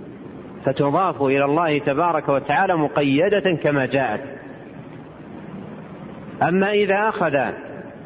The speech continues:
آخذ من هذه النصوص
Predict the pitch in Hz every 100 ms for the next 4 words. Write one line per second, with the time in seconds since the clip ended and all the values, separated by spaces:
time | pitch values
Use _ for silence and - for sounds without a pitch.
0 | - - - - - 175 190 185 160 139
1 | 107 87 85 - - - - - 123 139
2 | 175 185 175 170 156 - 190 131